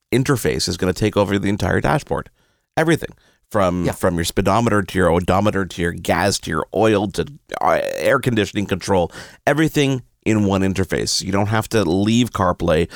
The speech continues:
Speaker 1: get into your, your manufacturer's, you know, interface and go back and forth. And it looks pretty damn sexy.
Speaker 2: Oh, it, it looks amazing. And, and I think when you think about it, it makes a lot of sense, Mark, because previously, or, or actually now, and by the way, they did have a list of,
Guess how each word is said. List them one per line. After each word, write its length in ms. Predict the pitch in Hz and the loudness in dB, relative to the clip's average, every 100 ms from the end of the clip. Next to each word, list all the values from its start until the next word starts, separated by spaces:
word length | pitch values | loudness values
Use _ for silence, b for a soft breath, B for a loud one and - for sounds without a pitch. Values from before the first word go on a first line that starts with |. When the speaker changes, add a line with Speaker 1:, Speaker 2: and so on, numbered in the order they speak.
| B B | B B
Speaker 1:
get 180 | - 107 | 0 2
into 260 | 113 107 107 | 2 2 2
your, 220 | 95 92 | 4 4
your 180 | 80 95 | 2 2
manufacturer's, 840 | 104 90 90 90 90 95 90 85 | 2 2 0 -2 -2 -2 -2 0
you 100 | 85 | -2
know, 80 | - | -4
interface 380 | 87 87 87 87 | -4 -4 -4 -4
and 100 | 85 | -2
go 100 | 90 | -2
back 280 | 85 85 | 0 -2
and 100 | 90 | -6
forth. 320 | - - 57 - b b b b | -6 -4 -4 -8 b b b b
And 140 | 107 117 | -2 0
it 120 | - | 0
looks 400 | 147 185 - - _ | 0 0 -4 -8 _
pretty 260 | - 151 165 | 0 2 2
damn 240 | 139 135 | 2 0
sexy. 400 | - 90 - - _ _ - b b b | 0 -2 -4 -10 _ _ -20 b b b
Speaker 2:
Oh, 180 | 170 143 | 2 4
it, 140 | 185 | 2
it 160 | 190 190 | 2 2
looks 260 | 202 - | 2 2
amazing. 520 | 160 147 147 113 101 110 | 2 4 4 2 2 4
And, 160 | 135 | 2
and 140 | 143 160 | 4 2
I 80 | |
think 240 | 160 214 185 | 2 0 2
when 80 | 170 | 0
you 100 | 160 | 2
think 220 | 208 202 | 0 2
about 280 | 131 110 110 | 2 2 2
it, 160 | 123 | 0
it 60 | 139 | 2
makes 240 | 147 - | 2 2
a 60 | 143 | 2
lot 180 | 123 110 | 2 2
of 80 | |
sense, 300 | - 117 107 | 2 2 2
Mark, 180 | 107 98 | 0 0
because 400 | 113 - 113 113 - B B B B B | -2 0 0 0 -4 B B B B B
previously, 600 | - 233 190 147 - 117 | -2 0 2 0 0 2
or, 120 | 120 123 | 4 2
or 200 | 110 107 | 0 -2
actually 320 | 135 135 135 | -2 0 0
now, 120 | 131 | 0
and 100 | 123 | 2
by 140 | 143 208 | 2 2
the 100 | 170 | 2
way, 160 | 160 | 2
they 140 | 117 131 | 2 2
did 140 | 170 | 2
have 160 | 160 131 | 2 0
a 60 | |
list 340 | 123 131 127 - | 2 0 0 -2
of, 520 | 123 113 104 92 - | 0 2 0 -6 -18